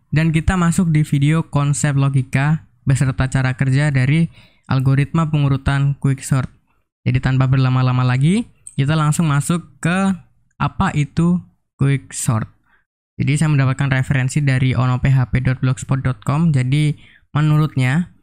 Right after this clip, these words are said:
quicksort itu adalah algoritma pengurutan data yang menggunakan teknik pemecahan data menjadi partisi-partisi.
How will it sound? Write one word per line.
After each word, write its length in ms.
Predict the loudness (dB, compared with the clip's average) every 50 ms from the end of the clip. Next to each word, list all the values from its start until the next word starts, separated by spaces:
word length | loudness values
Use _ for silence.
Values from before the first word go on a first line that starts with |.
| _ _ _ _ _ _ -4
quicksort 320 | -2 -2 0 0 0 0 0 -2
itu 160 | -2 -2 -2
adalah 480 | -2 0 0 0 0 0 0 0 0 0
algoritma 560 | 0 2 2 2 0 0 0 0 0 0 0
pengurutan 560 | 0 2 2 2 0 0 0 0 0 0 2
data 640 | 2 0 0 -2 -4 -4 -4 -2 -2 -2 -4 -6 -10 _ _ _ _ -4
yang 160 | -2 0 0
menggunakan 720 | 2 2 2 2 2 2 2 2 0 0 0 0 0 0
teknik 480 | 0 -2 0 2 2 2 2 0 -2 -2
pemecahan 640 | 0 0 2 0 0 2 2 2 4 4 4 4 2
data 320 | 2 0 0 0 0 0
menjadi 480 | 2 2 0 0 0 0 0 0 0 0
partisi-partisi. 1120 | 0 -2 -2 0 0 0 0 2 0 0 0 0 -2 -2 0 0 -2 0 2 0 0 0